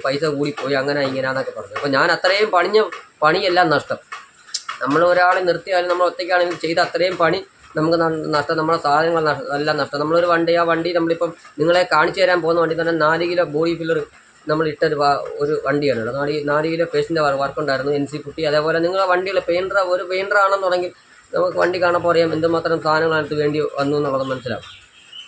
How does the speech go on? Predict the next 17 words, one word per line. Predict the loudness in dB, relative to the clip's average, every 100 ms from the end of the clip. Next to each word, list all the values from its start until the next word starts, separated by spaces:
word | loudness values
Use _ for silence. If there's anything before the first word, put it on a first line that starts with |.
| -8
ചെയ്ത | -2 0
വർക്കാണ്. | 2 2 2 2 2 -2 -12 -8 -2
അത് | 0 2
പി | 0
എസ് | 2
ഗ്രേ | 4 4
കൊടുത്തു, | 2 0 0
എല്ലാം | 2 0
സ്പോട്ട് | -2 -2 0 0
കാര്യങ്ങളെല്ലാം | 2 2 0 0 0
ഇട്ട് | -2 0
തേച്ച് | 0 2
റെഡിയാക്കി. | 0 2 2 -2 -6 -16 _ -2
അതിൻ്റെ | 2
അണ്ടർകോട്ട് | 2 2 0 0 0 0
കാര്യങ്ങളെല്ലാം | 0 2 2 2 0
കൊടുക്കാനായിട്ട് | 0 2 2 0